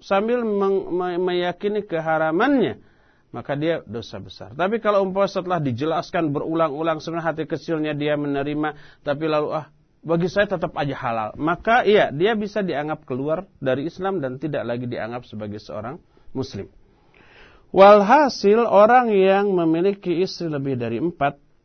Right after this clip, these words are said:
dia terjerumus ke dalam dosa besar, yang apabila dia menganggap halal terhadap perbuatan dosa besarnya, dia bisa keluar dari Islam.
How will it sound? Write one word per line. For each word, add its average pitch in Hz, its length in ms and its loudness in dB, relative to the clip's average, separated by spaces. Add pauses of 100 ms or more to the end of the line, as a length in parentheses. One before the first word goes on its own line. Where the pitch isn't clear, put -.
(640)
dia 175 320 4
terjerumus 143 720 -2
ke 120 80 -6
dalam 110 240 -6
dosa 104 160 -10
besar, 185 480 2 (640)
yang 131 160 0
apabila 147 560 2
dia 143 160 0
menganggap 123 480 -2
halal 202 640 4
terhadap 151 560 0
perbuatan 131 480 -4
dosa 110 240 -8
besarnya, 156 560 -6
dia 277 160 -4
bisa 254 240 -4
keluar 110 400 -4
dari 101 240 -8
Islam. 190 400 -4